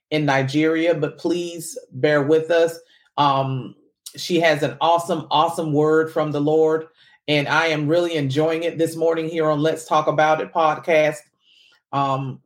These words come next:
and s-, the network is just a little busy there, um, I do believe, so it kind of cut her off again.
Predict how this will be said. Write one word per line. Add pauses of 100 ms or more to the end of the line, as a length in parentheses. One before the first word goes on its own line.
(120)
and
s-, (200)
the
network
is
just
a
little (420)
busy
there, (240)
um,
I
do
believe,
so
it
kind
of
cut
her
off
again.